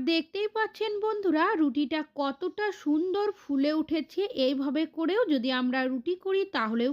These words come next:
কিন্তু আমাদের রুটিগুলো খুব ভালোভাবেই হবে। আশা করছি আপনাদের এই টিপসটিও অনেক বেশি কাজে আসবে।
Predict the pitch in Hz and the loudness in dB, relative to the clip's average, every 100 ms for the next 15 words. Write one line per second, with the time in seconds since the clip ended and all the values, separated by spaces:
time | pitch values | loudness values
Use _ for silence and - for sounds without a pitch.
0 | - 339 339 466 277 220 226 233 233 214 | 0 -4 -2 0 2 0 0 0 -2 -4
1 | 294 349 392 381 - 480 339 262 233 254 | -2 0 0 -2 -2 0 0 0 0 2
2 | 311 320 277 494 523 240 220 240 240 - | 2 0 2 0 0 -4 0 0 0 -8
3 | - - 285 339 403 403 - 453 440 427 | -16 -2 -2 -2 -4 -6 -4 0 0 -2
4 | 403 403 403 - 359 359 370 359 - 381 | -2 -2 -2 0 0 2 -2 -2 -2 0
5 | 381 359 370 320 370 370 - 370 349 427 | 2 0 0 -2 -4 -4 -2 0 2 2
6 | 480 440 359 | 0 -2 -2